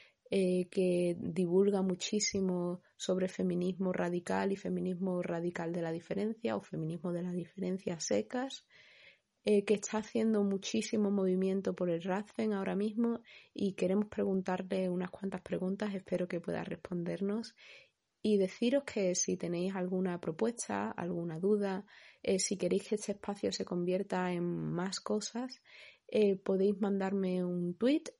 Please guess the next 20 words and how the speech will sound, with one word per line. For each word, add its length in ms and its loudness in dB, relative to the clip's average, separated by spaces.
a 500 0
Silly 320 -2
Sally, 460 0
es 360 0
arroba 920 0
eremitricket, 1120 0
es 80 -8
un 100 -2
poco 240 -4
complicado, 640 -6
pero 160 2
podéis 300 4
buscarme 480 -2
por 240 0
Silly 280 -4
Sally, 300 -2
os 80 -2
dejaré 640 -2
ahora 400 0
mi, 600 -2